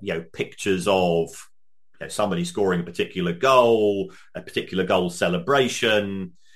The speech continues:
uh, you know, whatever. And what we will do is that we will give you a digital certificate. A-, and,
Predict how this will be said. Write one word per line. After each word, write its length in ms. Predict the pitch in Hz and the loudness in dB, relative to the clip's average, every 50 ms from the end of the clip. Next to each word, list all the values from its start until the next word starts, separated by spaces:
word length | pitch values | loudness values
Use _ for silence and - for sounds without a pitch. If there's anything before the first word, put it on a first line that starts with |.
| - - - - - | -20 -20 -20 -16 -12
uh, 200 | 87 82 - - - - | -10 -8 -8 -8 -8 -6
you 120 | 110 92 | -6 -4
know, 120 | 76 76 - | -4 -4 -6
whatever. 540 | - 123 110 123 123 110 101 107 107 95 - - - - - - | -6 -2 0 2 2 2 2 2 0 -2 -4 -8 -20 -10 -4 0
And 400 | 123 120 120 117 117 107 - - | 0 2 2 0 -2 -6 -4 0
what 200 | - - - 120 | 2 2 2 2
we 120 | 110 101 | -2 -4
will 200 | 90 90 90 90 | -4 -6 -8 -6
do 380 | 87 104 98 101 101 101 95 - - | -2 2 2 2 2 0 -2 -4 -2
is 320 | 104 104 107 107 95 - - | -2 -2 -2 -4 -6 -8 -8
that 160 | 107 98 104 | -8 -8 -4
we 140 | 110 127 120 | -4 -6 -4
will 160 | 107 98 92 | -4 -6 -6
give 240 | 87 107 98 87 98 | -4 -6 -6 -4 -2
you 180 | 95 101 - - | -4 -4 -2 0
a 300 | 101 98 101 95 - - - - 104 90 | 0 0 0 -2 -4 -12 -16 -14 -10 -4
digital 720 | 87 147 147 139 - 117 - - - - 85 85 87 - - - - | -2 -2 -2 -2 -2 -10 -10 -8 -4 -4 -2 -2 -4 -6 -10 -20 -20
certificate. 760 | - - - 98 - - 101 - - 90 - 95 90 87 - | -14 -10 -10 -10 -8 -10 -12 -12 -12 -8 -4 -4 -4 -4 -4
A-, 140 | - 139 - - | -6 -6 -6 -4
and, 380 | 131 139 135 135 131 123 - | -4 -4 -4 -4 -4 -8 -6